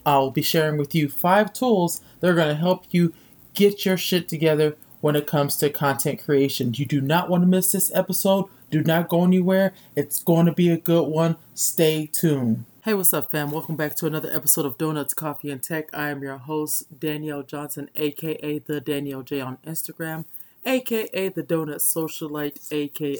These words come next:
A that chick from Denver that's doing things in L A now, A K A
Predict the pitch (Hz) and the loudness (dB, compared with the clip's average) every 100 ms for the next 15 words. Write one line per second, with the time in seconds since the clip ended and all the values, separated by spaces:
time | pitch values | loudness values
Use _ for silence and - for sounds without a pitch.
0 | - 170 170 151 139 - 165 151 - 131 | -4 -2 -2 -4 -8 -8 -8 -8 -10 -8
1 | 156 160 156 139 131 - - 156 147 143 | -6 -6 -6 -6 -6 -6 -6 -6 -6 -6
2 | 147 143 127 123 123 151 165 160 156 156 | -6 -4 -6 -6 -6 -6 -4 -4 -4 -6
3 | - _ _ _ - 185 175 175 156 - | -12 _ _ _ -2 0 0 -4 -4 -4
4 | 160 151 | -2 -2